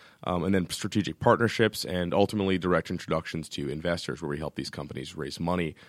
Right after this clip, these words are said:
so they can actually get to the next level. And so that's, that's what we're engaged in right now. We just completed, uh, our first cohort of six companies, or batch of six companies. <clears throat> Uh, our demo day was, uh,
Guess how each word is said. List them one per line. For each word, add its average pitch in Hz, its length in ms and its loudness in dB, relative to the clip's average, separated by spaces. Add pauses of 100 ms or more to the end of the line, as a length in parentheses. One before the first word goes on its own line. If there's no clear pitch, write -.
so - 160 -6
they 107 80 4
can 92 120 -4
actually - 220 -8
get - 140 -10
to - 80 -16
the 76 60 -8
next 67 240 -12
level. 65 280 -10 (840)
And 123 140 4
so 123 180 12
that's, 139 360 8
that's - 280 4
what 113 200 2
we're 107 140 6
engaged 98 380 2
in 92 140 2
right 92 200 2
now. 90 260 0
We 92 120 2
just 87 220 -4
completed, 95 640 -2 (120)
uh, - 40 -8
our 85 320 0
first - 380 -2
cohort 92 420 -2
of 87 100 -2
six - 300 -8
companies, 92 480 -6
or 87 60 -4
batch 78 340 -8
of - 100 -14
six - 220 -10
companies. 85 520 -8 (180)
<clears throat> 120 320 6 (600)
Uh, 92 60 0
our 80 280 2
demo 82 240 2
day 76 180 -2
was, 76 320 -6
uh, 73 300 0